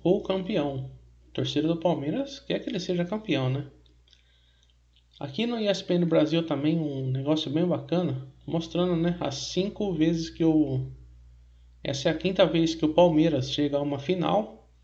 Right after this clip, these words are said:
né? Em mil novecentos e sessenta e um foi vice, em mil novecentos e sessenta e oito foi vice, em noventa e nove campeão, em dois mil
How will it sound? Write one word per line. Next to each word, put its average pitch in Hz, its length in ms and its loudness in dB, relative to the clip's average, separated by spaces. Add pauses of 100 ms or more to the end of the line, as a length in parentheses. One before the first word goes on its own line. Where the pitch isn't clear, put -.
(400)
né? 160 220 -2
Em 151 140 2
mil 180 100 6
novecentos 175 440 2
e - 40 -10
sessenta 170 360 0
e 151 140 4
um 156 180 2
foi 143 240 -2
vice, 190 600 -4 (560)
em 151 160 2
mil 175 220 4
novecentos 165 480 -2
e 156 160 -4
sessenta 160 420 -2
e - 20 6
oito 151 560 2 (140)
foi 160 160 6
vice, 156 600 -2 (920)
em 156 100 4
noventa 180 440 4
e 196 60 0
nove 135 400 -2
campeão, 170 760 0 (720)
em 147 100 0
dois 170 320 4
mil 151 580 2